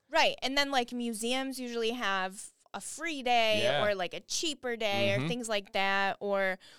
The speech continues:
Speaker 1: we're a part of the Detroit Zoo,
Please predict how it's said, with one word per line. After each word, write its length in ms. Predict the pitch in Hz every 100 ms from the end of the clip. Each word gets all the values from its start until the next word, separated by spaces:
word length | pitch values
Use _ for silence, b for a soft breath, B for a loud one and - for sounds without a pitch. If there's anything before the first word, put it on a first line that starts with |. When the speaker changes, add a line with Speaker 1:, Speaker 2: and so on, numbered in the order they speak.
| B
Speaker 1:
we're 220 | 214 254 320
a 40 |
part 460 | - 220 208 208 -
of 300 | 202 196 202
the 80 | 196
Detroit 520 | 202 - 214 208 -
Zoo, 720 | 196 208 202 196 190 185 190